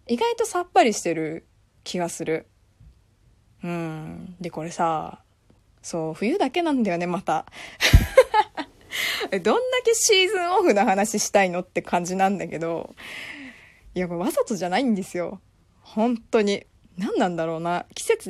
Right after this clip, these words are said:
に恵まれなさすぎん？<laughs> もうまたやっちゃったよって思ってはいるんですよ、小牧も。うん。何なんでしょうね、本当にね。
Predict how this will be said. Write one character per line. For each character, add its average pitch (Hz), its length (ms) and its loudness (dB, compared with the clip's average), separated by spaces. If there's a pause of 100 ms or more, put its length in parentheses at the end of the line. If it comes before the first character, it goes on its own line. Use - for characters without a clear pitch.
に 170 120 -4
恵 180 80 -2 (100)
ま 269 140 0
れ 285 80 0
な 277 120 -2
さ 294 120 -2
す 277 180 -6
ぎ 247 180 0
ん？ 381 60 -6 (440)
<laughs> - 520 2
も 180 80 -4
う - 20 -10
ま 202 100 -8
た 339 180 2
や 359 100 4
っ 359 80 -18
ち - 80 -4
ゃ 330 40 4
っ 330 100 -6
た 285 100 2
よ 196 100 4
っ - 20 -16
て - 380 -6 (420)
思 208 200 -2
っ 415 80 -4
て 185 140 0
は 139 80 0
い 160 80 -4
る 226 100 0
ん 220 100 0
で 160 100 -6
す 165 100 -14
よ、 196 260 -4 (160)
小 - 120 -12
牧 151 240 -12
も。 160 260 -6 (520)
う 156 60 -10
ん。 156 520 -10 (1000)
何 277 260 -6
な 226 100 0
ん 160 120 -6
で 165 60 -10
し - 80 -12
ょ 127 40 -10
う 147 40 -10
ね、 170 120 -2
本 165 200 -4
当 160 80 -6
に 151 100 -6
ね。 90 260 -6